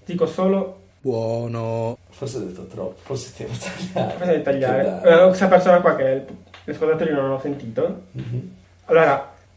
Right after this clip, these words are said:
Speaker 1: allora, io l'ho detto il primo giorno. Le prime battute che ha fatto io l'ho fatto notare subito. Tutti gli altri, tu-, cioè, per, dopo di me, tutti quanti insieme hanno fatto, iniziato, iniziato a affrontare queste cose qua.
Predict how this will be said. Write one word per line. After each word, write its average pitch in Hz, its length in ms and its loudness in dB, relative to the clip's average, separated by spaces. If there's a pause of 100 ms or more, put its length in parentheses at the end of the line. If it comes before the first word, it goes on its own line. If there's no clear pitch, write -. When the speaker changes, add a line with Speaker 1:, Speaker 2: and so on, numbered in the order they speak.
(120)
Speaker 1:
allora, 123 260 0
io 180 120 8
l'ho 208 80 12
detto 175 180 10
il 151 60 0
primo 156 180 2
giorno. 131 480 -2 (280)
Le 160 100 -2
prime 185 180 8
battute 170 340 2
che 185 60 2
ha 185 40 0
fatto 226 180 6
io 160 100 4
l'ho 143 100 4
fatto 139 260 -6
notare 131 360 0
subito. 139 680 -4 (340)
Tutti 214 260 8
gli 208 100 10
altri, 247 600 8
tu-, 185 180 -2
cioè, 175 140 4
per, 160 160 4
dopo 180 220 6
di 170 80 4
me, 175 180 8
tutti 190 200 -4
quanti 180 220 4
insieme 214 240 6
hanno 180 100 8
fatto, 175 140 0
iniziato, 170 320 4
iniziato 165 240 -4
a 165 40 2
affrontare 160 280 2
queste 147 200 -2
cose 151 220 -2
qua. 139 240 -4